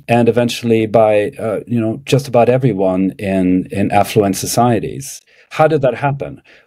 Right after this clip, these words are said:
Well, um, uh, the shift into a mineral energy economy, the shift into a fossil fuel economy, um, cheap energy, um, allowed for new standards of living, of course,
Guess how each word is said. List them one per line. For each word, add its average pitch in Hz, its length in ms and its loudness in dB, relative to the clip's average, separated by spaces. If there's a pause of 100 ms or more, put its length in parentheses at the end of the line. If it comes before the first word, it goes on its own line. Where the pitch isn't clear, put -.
Well, 117 480 4
um, 113 560 0 (720)
uh, - 220 -4
the 131 180 2
shift - 720 0
into 143 400 4
a 117 60 0
mineral 120 540 4
energy 110 360 2
economy, 98 800 -2
the 113 120 -4
shift 131 460 0
into 107 800 0
a 101 80 -6
fossil 110 420 0
fuel 147 300 2
economy, 87 720 -2 (540)
um, 92 800 0
cheap 151 400 -2
energy, 92 720 0 (400)
um, 95 460 -2 (100)
allowed 127 880 4 (540)
for 110 520 2
new 139 200 6
standards 127 400 0
of 110 140 -4
living, 131 280 2
of 95 140 -6
course, 98 580 -4